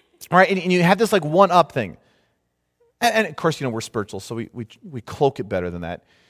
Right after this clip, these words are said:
You know, but, you know, people are saying something about us, and we're like, "Yes, did you know that so-and-so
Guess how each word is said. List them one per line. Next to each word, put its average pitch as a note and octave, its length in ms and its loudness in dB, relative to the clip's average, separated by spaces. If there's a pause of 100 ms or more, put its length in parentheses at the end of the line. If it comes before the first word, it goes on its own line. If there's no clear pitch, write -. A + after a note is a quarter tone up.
(300)
You G#3 60 -6
know, G3+ 80 2
but, F#3 180 -4
you A3+ 60 -4
know, E3+ 100 0
people G3+ 240 2
are F3+ 60 6
saying F3 340 -4
something E3+ 340 -4
about D#3 160 4
us, D#3+ 120 -2
and D#3+ 80 -8
we're D3 60 0
like, B2+ 160 0
"Yes, B2+ 320 2
did A#2 160 -8
you C3 140 -4
know B2+ 300 0
that G2+ 200 -2
so-and-so B2 840 -2